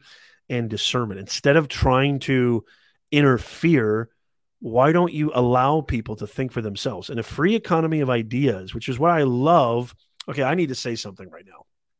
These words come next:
Nez is gonna rant for a sec. Um, first of all, what I, I, I actually love what Elon Musk is doing with Twitter. I actually love it.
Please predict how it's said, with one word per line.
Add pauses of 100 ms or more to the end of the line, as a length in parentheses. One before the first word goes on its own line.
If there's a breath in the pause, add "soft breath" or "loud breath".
(880 loud breath)
Nez
is
gonna
rant
for
a
sec. (1080 soft breath)
Um, (720)
first
of
all, (120)
what
I,
I,
I
actually
love
what
Elon
Musk
is
doing
with
Twitter. (420)
I
actually
love
it.